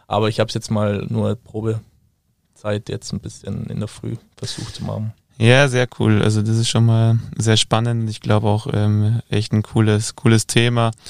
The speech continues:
Speaker 2: Und die gef-, es ist eine geführte Meditation, richtig? Also da ist eine Person, die dich sozusagen die zehn Minuten durchführt. Und, ähm, ja, super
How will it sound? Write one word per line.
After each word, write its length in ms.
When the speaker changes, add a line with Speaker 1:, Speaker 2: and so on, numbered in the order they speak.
Speaker 2:
Und 240
die 80
gef-, 260
es 140
ist 60
eine 160
geführte 400
Meditation, 480
richtig? 400
Also 180
da 140
ist 240
eine 180
Person, 460
die 180
dich 80
sozusagen 640
die 120
zehn 200
Minuten 300
durchführt. 560
Und, 480
ähm, 320
ja, 240
super 240